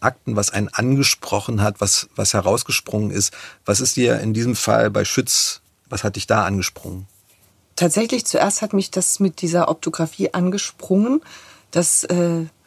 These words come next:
Speaker 2: versucht werden sollte, in dem, in den Augen von dem Opfer Rose Schütz noch den Mörder zu erkennen, ob der da nicht vielleicht sich eingebrannt hat oder abgebildet ist. Das hat mich sehr fasziniert, äh, und, äh, ich habe mich im Zuge dessen halt über diese Optografie dann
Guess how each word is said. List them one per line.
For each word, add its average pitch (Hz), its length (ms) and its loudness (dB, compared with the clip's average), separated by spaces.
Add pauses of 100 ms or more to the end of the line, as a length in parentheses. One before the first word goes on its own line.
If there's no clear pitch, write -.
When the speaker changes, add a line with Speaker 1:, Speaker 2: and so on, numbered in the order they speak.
(240)
Speaker 2:
versucht 196 400 0
werden 190 220 4
sollte, 180 320 2
in 175 180 2
dem, 175 380 2
in 170 80 2
den 165 180 2
Augen 185 300 4
von 185 420 2 (260)
dem 175 120 2
Opfer - 260 0
Rose 180 340 0
Schütz - 600 -4
noch 175 240 0
den 170 220 4
Mörder 185 380 2
zu - 160 -4
erkennen, 208 340 0
ob 165 120 -2
der 170 120 4
da 165 120 4
nicht 170 160 -2
vielleicht 170 380 -2
sich - 240 -8
eingebrannt 170 540 0
hat 175 180 -4
oder 151 180 -2 (300)
abgebildet 190 680 2
ist. - 260 -4 (640)
Das 160 200 4
hat 165 140 2
mich 175 340 2
sehr 180 300 2
fasziniert, 170 880 2
äh, 170 200 2
und, - 720 -4
äh, - 220 -6
ich - 160 -8
habe 165 80 0
mich 165 80 0
im 165 80 2
Zuge 160 200 2
dessen 156 240 2
halt 165 200 0
über - 120 -2
diese 156 220 0
Optografie - 520 -4
dann 160 260 2